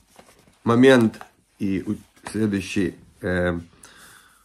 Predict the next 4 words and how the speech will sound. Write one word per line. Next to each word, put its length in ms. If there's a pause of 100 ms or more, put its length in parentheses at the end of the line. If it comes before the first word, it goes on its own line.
(1600)
этап 480
седера — 640
это 200
карпас. 640